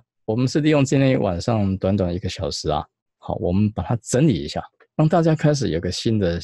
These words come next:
一个新的一个审视。也许明年它发现不出来，也许它发现出来。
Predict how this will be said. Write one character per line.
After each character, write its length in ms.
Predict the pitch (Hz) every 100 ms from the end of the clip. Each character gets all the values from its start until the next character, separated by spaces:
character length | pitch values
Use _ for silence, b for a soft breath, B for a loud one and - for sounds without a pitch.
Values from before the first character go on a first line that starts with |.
| -
一 140 | 95
个 240 | 92 82 80
新 220 | - 90
的 100 | 85
一 60 | 82
个 100 | 85
审 260 | - -
视。 380 | - - 95 - _ _ _ _ _ _
也 140 | - 196
许 260 | - 107
明 180 | 104 139
年 200 | 160 117
它 180 | 113 120
发 220 | 110 120
现 180 | 117 92
不 80 | 101
出 200 | - 90
来， 180 | 80 82
也 100 | 90
许 140 | 82
它 120 | 87 82
发 160 | 80
现 120 | 85
出 220 | 76 -
来。 100 | 67